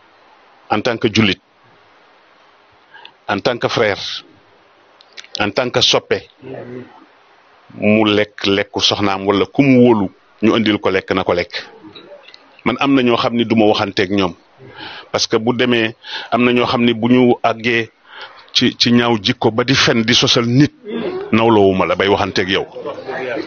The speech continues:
Xalaatuma ko sax. Kon ñu koy ñaan. Te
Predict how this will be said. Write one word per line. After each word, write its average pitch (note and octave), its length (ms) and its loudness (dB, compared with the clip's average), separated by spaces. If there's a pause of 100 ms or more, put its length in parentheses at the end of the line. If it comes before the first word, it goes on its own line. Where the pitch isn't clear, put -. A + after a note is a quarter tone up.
(2000)
Xalaatuma F2+ 420 -2
ko G2+ 80 -2
sax. E2+ 280 -4 (2000)
Kon C3 140 2
ñu C3 140 4
koy C#3 180 0
ñaan. F2 300 -4 (1400)
Te E3 200 2